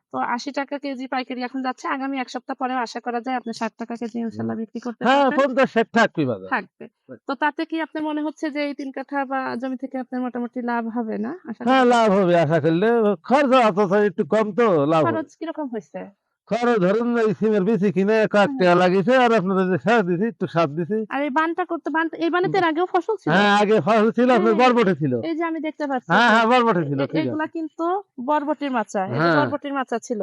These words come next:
Speaker 2: হুম।
Speaker 1: তো বরবটির গাছগুলা মরে গেছে, কেটে
Speaker 2: হুম।
Speaker 1: দিয়েছেন,
Speaker 2: হ্যাঁ।
Speaker 1: তার উপরে সিমটা হয়ে গেছে।
Speaker 2: হুম।
Speaker 1: তাহলে এখানে বান বাবদ, মাচা বাবদ আপনার খুব একটা খরচ
Speaker 2: না, না,
Speaker 1: হয়নি।
Speaker 2: না, ওই বরবটির সময় যে বানটা করেছে, ওই তখনই খরচ।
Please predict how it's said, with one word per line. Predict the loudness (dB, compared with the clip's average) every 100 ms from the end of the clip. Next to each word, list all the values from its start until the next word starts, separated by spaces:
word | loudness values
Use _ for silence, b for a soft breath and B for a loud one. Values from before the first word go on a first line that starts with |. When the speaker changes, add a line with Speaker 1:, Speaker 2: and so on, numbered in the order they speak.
| -8
Speaker 2:
হুম। | -10 -14 -12 -8
Speaker 1:
তো | -4
বরবটির | -2 -2 -2 -4
গাছগুলা | -2 -2 -2 -4
মরে | -2 -2 -2
গেছে, | -6 -4 -6 -6 -8
কেটে | -6 -6
Speaker 2:
হুম। |
Speaker 1:
দিয়েছেন, | -6 -4 -2
Speaker 2:
হ্যাঁ। | 0 2
Speaker 1:
তার | 0
উপরে | -2 -6 -6
সিমটা | -6 -6 -6
হয়ে | -4 -8
গেছে। | -10 -10 -10 -10
Speaker 2:
হুম। | -20 -20 _ -8
Speaker 1:
তাহলে | -6 -4 -6
এখানে | -6 -8
বান | -2 0 0 -2
বাবদ, | -4 -6 -6
মাচা | -6 -4
বাবদ | -4 -4 -6 -8
আপনার | -10 -8
খুব | -6
একটা | -6 -4
খরচ | 0
Speaker 2:
না, | 2
না, | 4 4
Speaker 1:
হয়নি। | 2
Speaker 2:
না, | 2 0 0 2
ওই | 2 2 -2 -12 _ _ -2
বরবটির | 2 4 2 2
সময় | 2 2
যে | 2
বানটা | 2 2 2
করেছে, | 2 0 2
ওই | 2 2
তখনই | 0 2 0
খরচ। | 0 0 0